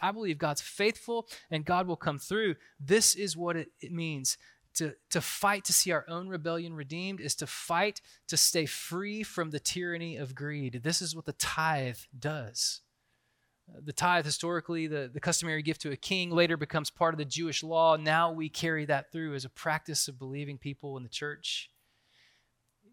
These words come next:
It's not just a rule to follow. It's not 'cause the church needs your money or God needs your money.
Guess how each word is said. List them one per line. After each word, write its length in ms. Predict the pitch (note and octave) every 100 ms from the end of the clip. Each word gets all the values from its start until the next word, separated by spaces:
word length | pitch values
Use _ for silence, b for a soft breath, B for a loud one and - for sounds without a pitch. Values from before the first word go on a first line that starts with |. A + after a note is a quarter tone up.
| -
It's 220 | C#3 -
not 300 | F3+ F#3 C#3
just 460 | A2 E3+ E3+ - - -
a 80 |
rule 340 | B2 A#2+ C#3 D3
to 100 | C#3+
follow. 420 | - B2+ B2 G2+ _ _ _ _ _ _ _ _ _
It's 160 | - -
not 200 | E3+ E3
'cause 140 | G3
the 80 | D#3+
church 420 | - - E3+ -
needs 260 | D#3+ D#3 C#3
your 80 | C#3
money 420 | B2+ E3+ D3 - _ _ _ _ _ _ -
or 80 |
God 340 | A2+ D3 D#3 D#3
needs 220 | D#3 C3+
your 80 | C#3
money. 340 | C3+ C3+ C3+